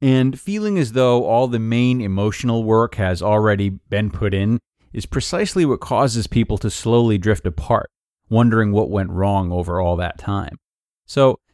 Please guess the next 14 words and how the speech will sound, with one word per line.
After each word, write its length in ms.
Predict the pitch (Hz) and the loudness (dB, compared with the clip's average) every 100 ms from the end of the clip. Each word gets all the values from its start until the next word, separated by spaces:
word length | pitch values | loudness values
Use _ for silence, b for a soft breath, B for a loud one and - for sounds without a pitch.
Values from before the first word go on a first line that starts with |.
| _ | _
take 200 | - - | -8 -6
this 180 | - - | -6 0
as 160 | 143 110 | 0 2
a 60 | |
reminder 480 | 110 92 87 87 90 | 2 2 2 2 0
to 360 | 82 92 87 90 | -2 -2 -2 -2
not 280 | 151 185 - | -4 -4 -2
take 240 | 151 135 | 0 0
relationship 640 | 110 101 101 - 104 104 92 | 0 2 2 0 -2 -2 0
longevity 840 | 92 92 87 92 87 90 87 90 | 0 0 2 0 0 0 0 -2
and 180 | 90 90 | -4 -4
comfort 400 | - 98 - 87 | -2 -2 -2 -4
for 120 | - | -4
granted. 460 | 95 98 85 - - | -2 -2 -2 -6 -12